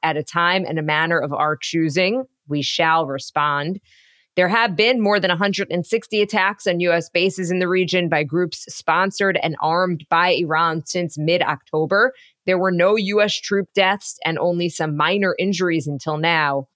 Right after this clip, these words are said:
While the United States has thus far maintained an official line that Washington is not at war in the region, it has made strikes against targets of Yemen's Houthi groups that have been attacking commercial vessels in the Red Sea.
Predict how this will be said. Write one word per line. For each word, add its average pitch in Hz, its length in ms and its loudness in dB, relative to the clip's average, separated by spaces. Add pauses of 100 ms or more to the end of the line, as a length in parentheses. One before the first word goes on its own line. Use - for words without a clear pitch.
(100)
While 208 180 4
the 220 60 2
United 214 360 0
States 208 320 2
has 170 160 0
thus 185 300 0
far 180 260 4
maintained 175 580 0
an 175 80 0
official 240 540 2
line 180 460 2
that 185 180 0
Washington 190 640 0
is 143 160 -2
not 175 480 0
at 170 240 2
war 185 300 2
in 170 140 0
the 170 100 2
region, 214 580 2
it - 60 -6
has 160 260 0
made 165 220 0
strikes 175 380 0
against 147 320 -6
targets 170 480 0
of 143 80 -6
Yemen's 156 480 0
Houthi 180 360 -2
groups 196 420 0
that 156 180 0
have 156 120 -2
been 151 120 -2
attacking 160 500 -2
commercial 156 440 -4
vessels 160 500 -2
in 185 80 0
the 160 80 0
Red 147 260 0
Sea. 165 420 -2